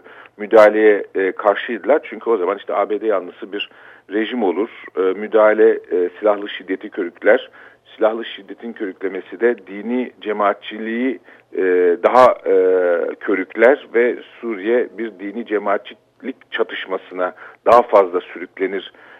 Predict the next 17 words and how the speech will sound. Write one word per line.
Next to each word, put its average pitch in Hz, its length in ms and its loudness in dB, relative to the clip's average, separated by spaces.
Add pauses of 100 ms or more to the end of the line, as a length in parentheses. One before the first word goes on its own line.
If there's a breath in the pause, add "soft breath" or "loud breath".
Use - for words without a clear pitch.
(160 loud breath)
endişesini 98 640 -6
dile 82 180 -6
getiriyorlardı. 80 880 -6 (680 loud breath)
E, 87 60 2 (760)
ama 143 380 4 (120)
bu 127 380 -4 (140)
Suriye 127 260 -2
Ulusal 117 400 2
Konseyi'nin, 104 960 -8
e, 95 440 -2 (1120)
toplantı 113 480 -2
sonrası, 104 840 -4
e, 95 60 -6 (420)
deklarasyonunda, 95 1600 -4 (480 loud breath)
e, - 40 -2
özellikle, 117 1300 0
e, 90 400 0